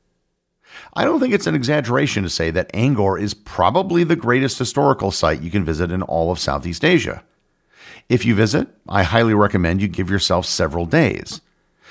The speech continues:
In addition to the core sites, there are many other temples scattered across the region around Angkor.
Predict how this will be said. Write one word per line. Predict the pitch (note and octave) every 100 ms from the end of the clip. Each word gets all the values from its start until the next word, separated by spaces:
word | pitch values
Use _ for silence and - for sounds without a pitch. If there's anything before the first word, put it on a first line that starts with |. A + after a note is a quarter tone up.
| -
In | -
addition | A#2 B2 A2 G#2+
to | F#2+
the |
core | - - F2+
sites, | - G3+ F#3+ D#2+ -
there | A2+ G#2+
are | G2+
many | G#2 F#3 B3
other | D3 E3 E3
temples | C#3+ G#2 F2 F#2+
scattered | - E2 G2+ A#2
across | - E2 E2+
the | -
region | F#2 E2+ C#2 E2
around | D#2 C2+ C#2
Angkor. | D2 D2 C2+ A1+ -